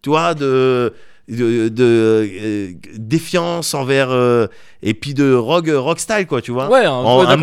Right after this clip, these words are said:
Speaker 1: mauvais
Speaker 2: ouais, ouais.
Speaker 1: comportement.
Speaker 2: Ouais, ouais.
Speaker 1: Un mauvais comportement. Mais du coup, ça rend ce personnage-là, et comme tous les autres personnages, mais trop touchant, trop
Speaker 2: Mm.
Speaker 1: flippant.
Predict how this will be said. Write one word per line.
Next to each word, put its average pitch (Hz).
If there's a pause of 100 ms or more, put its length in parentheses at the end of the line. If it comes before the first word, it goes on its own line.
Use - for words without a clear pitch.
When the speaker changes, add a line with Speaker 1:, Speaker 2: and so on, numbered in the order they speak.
Speaker 1:
mauvais 175
Speaker 2:
ouais, 196
ouais. 185
Speaker 1:
comportement. 185
Speaker 2:
Ouais, 185
ouais. 131
Speaker 1:
Un 101
mauvais 139
comportement. 120 (320)
Mais 131
du 156
coup, 220
ça 123
rend 180
ce -
personnage-là, 135
et 101
comme 113
tous -
les 208
autres 160
personnages, 143 (280)
mais 98
trop 165 (120)
touchant, 160 (140)
trop 147
Speaker 2:
Mm. -
Speaker 1:
flippant. 147